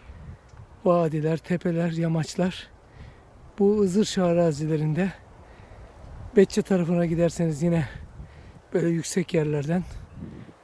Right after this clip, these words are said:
ovaların göründüğü yerlerden bu görüntüleri yakalayabilirsiniz. Şurada bir tane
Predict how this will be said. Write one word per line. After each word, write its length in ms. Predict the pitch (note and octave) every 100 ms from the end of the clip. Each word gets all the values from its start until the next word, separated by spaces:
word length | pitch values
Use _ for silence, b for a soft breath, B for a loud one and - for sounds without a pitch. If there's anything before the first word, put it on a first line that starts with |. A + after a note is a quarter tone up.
| - -
ovaların 500 | F#3+ D#3+ D#3 E3 D#3+
göründüğü 380 | D#3 D#3 D#3 D3+
yerlerden 580 | D#3 C#3+ C#3 C3+ F3 D#3+ B B B B B B B - -
bu 120 | G3 D#3
görüntüleri 560 | E3 D3+ - F3+ E3+
yakalayabilirsiniz. 1040 | E3+ D3+ D#3+ E3 D#3 D#3+ - C3+ - - - - - - - - B B B B B B - B B B B - - - - - - - - - - - - - - - - - - - - - - - - - - - - - - - - -
Şurada 280 | - G#3+ F3+
bir 140 | C#3 -
tane 160 | D#3+